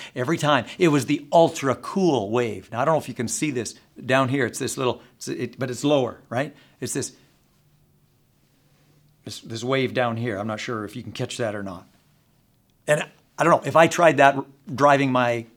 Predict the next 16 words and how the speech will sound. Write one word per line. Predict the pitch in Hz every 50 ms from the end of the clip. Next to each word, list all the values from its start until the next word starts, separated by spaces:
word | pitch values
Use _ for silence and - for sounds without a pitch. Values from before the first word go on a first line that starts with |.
| -
Hyundai | - 202 196 160 143 139 131 127 127
S | 135 135 - -
U | 147 139 131
V | 120 147 147 127 113 - - - - _ _ -
with | - -
my | 135 139 135 120 - - - _ _ _ _ _
driver's | - 143 139 143 143 131 -
side | 147 139 131 131
window | 135 139 139 143 127
down, | 123 123 123 127 127
a | 113
biker | 98 139 143 139 139 139 -
came, | - 139 131 117 - - - _ _ _ _ _ _ _ _ _ _ _ _ _ _ _ _ _ _ _ _ _ _ _ _ _ _ _ _ _
he'd | - 139 143 123
be | 139 127
like, | 127 120 113 107 -